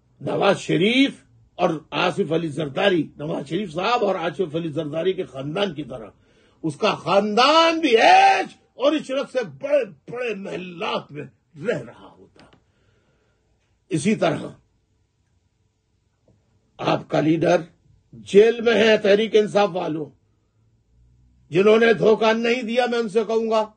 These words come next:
उसे धोखा न दें। जिन्होंने दे दिया, उनकी तरफ पलट के ना देखें। और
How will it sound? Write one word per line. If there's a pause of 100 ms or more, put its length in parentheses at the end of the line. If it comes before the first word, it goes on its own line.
उसे
धोखा
न
दें। (720)
जिन्होंने
दे
दिया, (480)
उनकी
तरफ
पलट
के
ना
देखें। (2250)
और